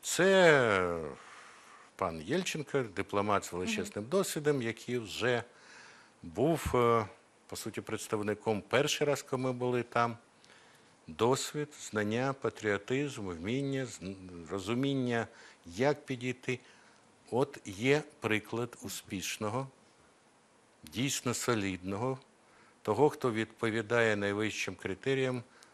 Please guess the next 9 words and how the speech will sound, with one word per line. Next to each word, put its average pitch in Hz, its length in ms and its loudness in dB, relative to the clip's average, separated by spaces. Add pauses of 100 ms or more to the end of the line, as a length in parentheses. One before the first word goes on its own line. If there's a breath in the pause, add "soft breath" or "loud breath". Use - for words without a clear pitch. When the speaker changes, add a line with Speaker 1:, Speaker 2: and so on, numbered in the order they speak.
(220 loud breath)
Speaker 1:
сучасного 110 640 2
українського 107 580 -4
дипломата, 90 640 -6
який 123 420 -4
тут - 380 -2
народився 101 580 0
Speaker 2:
Мгм. - 80 -6
Speaker 1:
в 240 60 -12
Києві, 101 520 -8